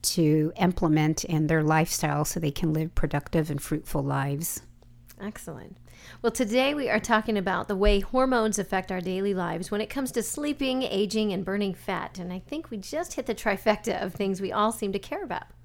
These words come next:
Speaker 2: So, Doctor Linda, what are hormones?
Speaker 1: Hormones are chemical messengers. Basically, they're made in one part of the body, and they send a signal to another part of the body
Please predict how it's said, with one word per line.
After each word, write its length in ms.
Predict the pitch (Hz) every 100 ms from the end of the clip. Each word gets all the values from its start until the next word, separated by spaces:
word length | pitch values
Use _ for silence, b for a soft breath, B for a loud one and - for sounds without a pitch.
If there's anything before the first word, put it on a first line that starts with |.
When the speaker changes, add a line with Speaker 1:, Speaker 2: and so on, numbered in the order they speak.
| - B B B
Speaker 2:
So, 280 | - 208 180
Doctor 340 | 175 175 - 175
Linda, 380 | 165 170 - - - - - -
what 360 | 185 208 220 -
are 160 | 185 180
hormones? 640 | 180 135 - - - - B B B B -
Speaker 1:
Hormones 480 | - 240 285 269 214
are 100 | 190
chemical 420 | 202 180 175 170
messengers. 840 | 160 123 - 131 123 120 139 - - B B B -
Basically, 520 | 180 190 - 202 202
they're 320 | 185 170 160 156
made 280 | 165 160
in 140 | 160 151
one 200 | 160 175
part 240 | - 190
of 60 | 202
the 80 | 208
body, 540 | 175 147 139 147 170 B B -
and 120 | 147
they 100 | 147
send 280 | - 160 147
a 60 |
signal 460 | - 175 165 156 151
to 160 | -
another 340 | 156 156 165 151
part 300 | - 156 151
of 80 | 143
the 80 | 143
body 500 | 143 139 139 143